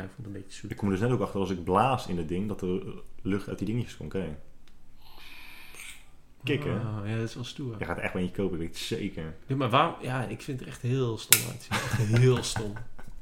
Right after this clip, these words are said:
Speaker 2: <laughs>
Speaker 1: Oké, eh, bedankt voor het luisteren. Ehm, als je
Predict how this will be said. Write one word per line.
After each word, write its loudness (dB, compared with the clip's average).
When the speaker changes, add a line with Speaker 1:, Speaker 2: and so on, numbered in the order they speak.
Speaker 2:
<laughs> -4
Speaker 1:
Oké, 0
eh, 0
bedankt 2
voor -6
het -2
luisteren. -2
Ehm, 0
als 6
je 4